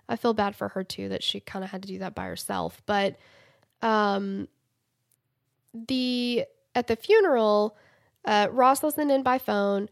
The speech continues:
He did get to, I g-, I don't know if they put him on speaker or whatever, but he thanked the community for supporting him, because at that point now it's public that he's been charged with murder, that the police think he intentionally killed Cooper.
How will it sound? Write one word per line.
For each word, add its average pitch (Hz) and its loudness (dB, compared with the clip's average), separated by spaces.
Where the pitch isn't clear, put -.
He 277 -4
did 254 2
get 254 -2
to, 214 -2
I 220 -4
g-, - -14
I - -12
don't 170 -10
know 165 -8
if 165 -10
they 170 -10
put 208 -6
him 208 -2
on 185 -2
speaker 202 -6
or 190 -2
whatever, 202 0
but 196 -2
he 220 -4
thanked 202 -4
the 214 -4
community 190 -4
for 180 -12
supporting 208 -4
him, 196 -2
because 202 -6
at 202 -10
that 240 0
point 214 -4
now 185 -6
it's 196 -10
public 185 -8
that 196 -12
he's 190 -12
been 175 -10
charged 220 0
with 214 -4
murder, 185 -6
that 190 -8
the 196 -10
police 208 -8
think 196 -10
he 202 -10
intentionally 190 -10
killed 202 -10
Cooper. 196 -4